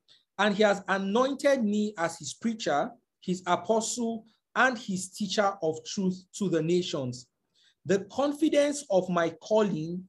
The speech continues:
enables me to overcome every difficulty without shame. For I have an intimate revelation of this God."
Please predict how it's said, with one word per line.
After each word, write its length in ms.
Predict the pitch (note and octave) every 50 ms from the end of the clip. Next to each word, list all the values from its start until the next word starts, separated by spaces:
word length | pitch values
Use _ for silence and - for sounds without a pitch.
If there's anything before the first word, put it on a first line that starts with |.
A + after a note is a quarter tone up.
| _ _ -
enables 680 | F#3+ F3+ F3+ F#3 G3+ A#3+ C4+ B3 A3 C#4 C#4 C4+ -
me 140 | A3+ G#3+ G#3+ F#3+
to 160 | - F3 E3
overcome 560 | D3+ D#3+ D#3 D3+ - - - G3+ F#3+ F#3+ F#3 _
every 300 | G#3 G#3+ G3+ F3+ A3 A3
difficulty 840 | F3+ C#3+ B2+ B2 E3 F3+ - F#3+ F3+ - F#3+ F#3 F3 F3 - F#3+ E3+
without 380 | D3 C#3+ C3+ E3 D#3 D#3+ D#3+
shame. 340 | - - - D3 B2+ A#2 A#2+ - _ _ _ _ _ _ _ _ _ _ _
For 200 | - - G3+ G#3+ G#3+
I 160 | G#3 G#3 G#3
have 380 | F#3+ F#3 F#3+ B3 C#4 D4 D4 - - -
an 280 | F#3 F#3 F#3 F#3 F#3 - _ _
intimate 720 | C4 B3+ C4 C4 - - - - C4 C4 B3+ C4 C4 B3 F#3+ F#3+
revelation 720 | E3+ E3+ E3 E3 E3 D#3+ E3+ F3+ F#3+ F#3 - - G3 F3+
of 200 | D#3+ C#3+ C3+ C3
this 220 | B2 D3+ D#3+ D3 B2+
God." 300 | B2 D3 C#3+ B2+ A2+